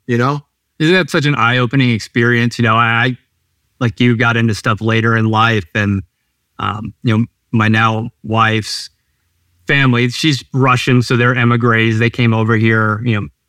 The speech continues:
Speaker 2: right after the fall of the, you know, Soviet Union, and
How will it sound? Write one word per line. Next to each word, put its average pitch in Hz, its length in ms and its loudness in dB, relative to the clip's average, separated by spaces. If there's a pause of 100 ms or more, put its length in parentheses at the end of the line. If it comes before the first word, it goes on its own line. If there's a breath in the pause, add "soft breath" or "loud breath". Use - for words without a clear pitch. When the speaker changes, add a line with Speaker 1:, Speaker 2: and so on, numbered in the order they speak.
(140)
Speaker 2:
right 120 320 0
after 113 220 -2
the 107 100 -2
fall 107 460 -2
of 101 120 -4
the, 104 260 -2 (320)
you 110 60 -12
know, 113 140 -10
Soviet 110 420 0
Union, 104 580 0 (440)
and 110 440 -2